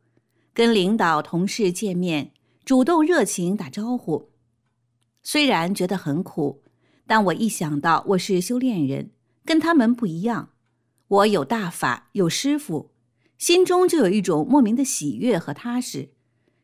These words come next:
这些就不算什么了，乐观地面对一切。每天下班做饭，孩子放学回家；吃完饭，我学法，孩子写作业，我每天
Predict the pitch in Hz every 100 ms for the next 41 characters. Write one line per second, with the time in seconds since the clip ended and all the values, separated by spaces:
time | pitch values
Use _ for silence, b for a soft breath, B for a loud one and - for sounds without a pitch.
0 | _ 269 208 156 196 185 190 190 151 156
1 | 180 269 165 - 143 139 143 - _ _
2 | _ - 370 254 254 247 220 156 180 220
3 | 170 143 131 135 - 151 - _ _ _
4 | _ _ _ _ _ _ - 214 185 -
5 | 233 233 - 208 196 190 202 208 143 -
6 | 160 139 - _ _ - 240 262 285 269
7 | 311 285 - 180 208 139 156 208 190 -
8 | _ _ _ _ _ - 220 170 147 -
9 | 185 151 - _ _ - 147 151 156 196
10 | - 151 - _ _ - 240 311 294 262
11 | 139 175 170 202 170 - _ _ _ _
12 | _ 285 349 196 135 - 269